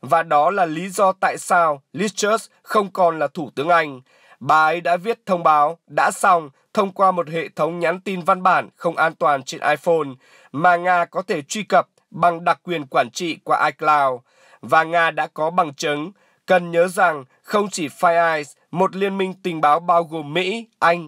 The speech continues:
Canada, Australia và New Zealand, có quyền truy cập quản trị vào tất cả các cơ sở dữ liệu của Big Tech mà Nga, Trung Quốc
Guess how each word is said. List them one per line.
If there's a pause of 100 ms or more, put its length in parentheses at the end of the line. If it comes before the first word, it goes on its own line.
Canada, (240)
Australia
và
New
Zealand, (280)
có
quyền
truy
cập
quản
trị (160)
vào
tất
cả
các
cơ
sở
dữ
liệu
của
Big
Tech (280)
mà
Nga,
Trung
Quốc